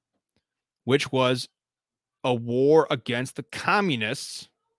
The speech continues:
these communi-, these Mexican communists who had taken over Mexico and they were trying to destroy the faith. So this is another just war. So finally, let's get to Martin Luther King,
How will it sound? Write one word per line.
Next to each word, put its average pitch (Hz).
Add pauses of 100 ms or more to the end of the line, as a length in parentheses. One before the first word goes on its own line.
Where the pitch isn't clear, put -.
(800)
these 123
communi-, 151
these 113
Mexican 123
communists 110
who 127
had 104
taken 135
over 120
Mexico 110
and 107
they 98
were 98
trying 107
to 104
destroy 98
the 90
faith. -
So -
this 120
is 107 (100)
another 104
just 107
war. 98 (920)
So 127
finally, 175
let's 160
get 240
to 214
Martin 170
Luther 131
King, 113